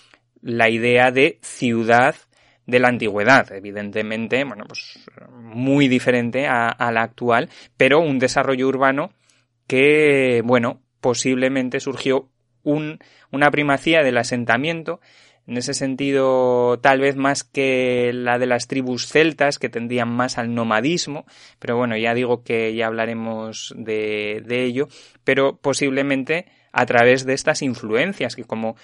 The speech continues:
sabéis muy bien, la civilización griega, la de la polis, ¿no? La de la ciudad,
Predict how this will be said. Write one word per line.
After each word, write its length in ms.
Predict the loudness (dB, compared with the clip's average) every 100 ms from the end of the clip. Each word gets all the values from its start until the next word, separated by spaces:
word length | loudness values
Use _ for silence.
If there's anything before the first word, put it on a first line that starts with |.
| -20 -4
sabéis 340 | -2 0 -2
muy 160 | -2 -2
bien, 180 | -2
la 80 | -2
civilización 760 | -4 -8 -8 -10 -6 -6 -6 -2
griega, 380 | 2 4 4
la 140 | 2 2
de 60 | 0
la 200 | -2 _
polis, 560 | 4 4 2 -4 -12
¿no? 260 | -16 -18 -18 _ -20 -20 _ _
La 120 | -4
de 80 | -2
la 120 | -2
ciudad, 460 | -2 0 4 2